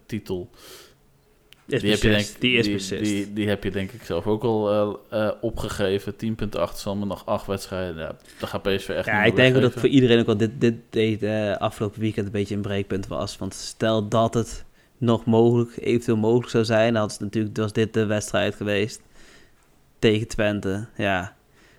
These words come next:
Speaker 2: dat je dan een keer verliest, er zou niemand ook van opkijken als, als P S V zijn. En of zou Feyenoord iets inlopen en dan werd het misschien mogelijk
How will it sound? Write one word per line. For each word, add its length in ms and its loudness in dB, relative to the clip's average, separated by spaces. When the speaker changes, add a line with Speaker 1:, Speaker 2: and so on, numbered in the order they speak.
Speaker 2:
dat 200 -6
je 60 -4
dan 140 2
een 60 -2
keer 180 0
verliest, 340 -4
er 60 -6
zou 220 0
niemand 340 0
ook 160 0
van 140 -12
opkijken 560 0
als, 180 -6
als 180 -10
P 80 -6
S 120 -8
V 240 0
zijn. 240 0
En 120 -2
of 160 -6
zou 180 0
Feyenoord 360 0
iets 200 -4
inlopen 500 -2
en 60 -2
dan 160 -6
werd 260 4
het 140 -8
misschien 340 2
mogelijk 500 4